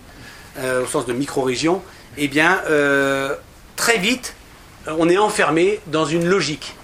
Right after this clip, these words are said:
d'un système fermé. Or, aucun territoire n'est entièrement fermé. Tous les territoires sont, euh, ouverts et l'approche complexe impose effectivement donc une, euh, une analyse, euh, euh, comparative.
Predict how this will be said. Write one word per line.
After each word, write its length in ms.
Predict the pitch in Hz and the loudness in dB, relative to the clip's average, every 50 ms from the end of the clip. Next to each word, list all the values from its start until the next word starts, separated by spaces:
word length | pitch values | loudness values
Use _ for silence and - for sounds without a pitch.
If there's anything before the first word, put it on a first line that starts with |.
| - - - | -20 -14 -6
d'un 140 | 139 139 135 | -4 -4 -2
système 480 | 135 - 170 143 - - 165 170 180 | -2 -4 -6 -4 -2 0 0 0 0
fermé. 420 | 165 - - 170 147 123 123 113 120 - - | -4 -4 -2 -2 -2 -2 -4 -8 -6 -2 0
Or, 360 | 208 190 180 151 - - - - - - | 2 2 2 0 0 -4 -8 -14 -6 -2
aucun 320 | 302 302 294 302 - 190 156 | 0 0 0 0 0 0 0
territoire 640 | - - 220 196 185 170 - - 160 147 151 151 151 143 | 0 -2 -2 -2 -2 -4 -4 0 2 2 2 2 0 -2
n'est 240 | 143 135 135 143 135 - - - - - - - - - | -4 -4 -4 -4 -6 -10 -20 -20 -20 -20 -20 -16 -8 -4
entièrement 440 | 185 185 - - 151 139 135 127 | -4 -4 -2 -2 -4 -2 -2 -4
fermé. 340 | 123 - 131 110 107 104 - - - - - - - - - - - - - | -6 -6 -8 -10 -10 -12 -16 -18 -20 -20 -20 -20 -20 -20 -20 -20 -16 -8 -2
Tous 100 | 240 262 | 0 2
les 140 | 233 214 - | 2 2 2
territoires 540 | - 196 180 180 170 - 180 185 170 170 | 2 2 2 2 2 2 2 2 2 2
sont, 460 | 156 - - 147 139 135 127 123 120 120 | 0 0 0 0 0 0 0 0 0 -2
euh, 440 | 117 113 113 110 107 104 101 104 - - | -2 -2 -2 -4 -4 -6 -8 -12 -12 -6
ouverts 480 | - 180 160 135 143 135 151 196 226 - - - - - - - - - | -2 -2 0 2 2 2 2 2 0 -2 -8 -18 -20 -20 -20 -20 -12 -4
et 320 | - 170 175 180 185 180 175 160 | 0 2 2 2 2 0 -4 -6
l'approche 460 | 160 170 190 196 196 - 220 208 - | -6 0 0 0 0 2 0 0 0
complexe 520 | - 180 156 139 139 151 180 180 - - - - - - - - - - | 0 -2 0 2 2 2 2 2 -4 -8 -8 -14 -20 -20 -20 -10 -2 0
impose 440 | 202 202 196 170 170 175 180 175 - - | 0 2 4 2 2 2 2 0 -2 -4
effectivement 560 | 160 - 165 143 - 143 135 127 147 160 175 | -6 -6 -6 -10 -10 -10 -4 0 0 0 2
donc 240 | 151 151 151 151 - | 2 0 -2 -2 -2
une, 140 | 156 147 147 | 0 2 2
euh, 520 | 143 139 135 131 127 127 123 120 120 120 - 135 | 4 2 2 2 2 0 0 0 -2 -4 -6 -6
une 140 | 135 147 | -4 -2
analyse, 460 | 151 143 143 139 139 147 165 151 135 127 | 0 0 0 0 0 -2 -2 -2 -2 0
euh, 240 | 117 117 117 113 110 - - - - - - - | 0 0 0 -2 -4 -4 -8 -10 -10 -10 -14 -10
euh, 140 | 123 120 117 113 | -8 -8 -6 -2
comparative. 500 | - 175 156 165 135 127 113 - 110 | -2 2 2 2 2 2 0 -2 -6